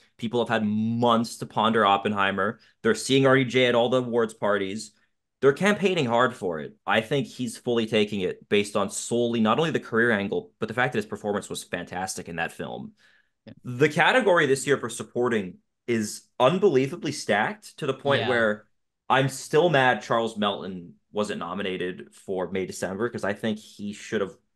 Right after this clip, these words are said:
Speaker 1: even won the Oscar. But yeah, the category is insane this year, so I understand why he wasn't among the five, but he should have been in there.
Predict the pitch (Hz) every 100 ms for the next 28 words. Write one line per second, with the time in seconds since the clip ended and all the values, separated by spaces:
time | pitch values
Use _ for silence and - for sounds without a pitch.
0 | _ - 107 95 87 95 104 139 151 -
1 | _ 151 151 156 - 175 180 - - -
2 | _ 107 113 101 92 - _ _ _ _
3 | _ _ _ _ _ _ _ 123 123 110
4 | 107 135 139 135 113 104 - 101 101 107
5 | 127 120 113 101 104 104 110 98 87 -
6 | 82 87 95 92 - 98 104 107 107 107
7 | 110 107 117 107 117 117 - _ _ _
8 | _ _ _ - 120 - _ _ - 135
9 | - 135 113 95 104 92 82 _ 98 85
10 | 69 -